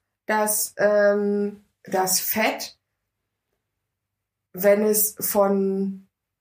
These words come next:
Menschen genutzt wird, die nicht dick sind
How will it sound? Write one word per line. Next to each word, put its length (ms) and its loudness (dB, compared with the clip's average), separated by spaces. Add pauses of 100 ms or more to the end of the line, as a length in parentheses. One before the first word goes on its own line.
Menschen 1120 -2 (100)
genutzt 720 -2
wird, 640 -2 (640)
die 520 -2 (180)
nicht 520 -2
dick 200 -6
sind 560 -4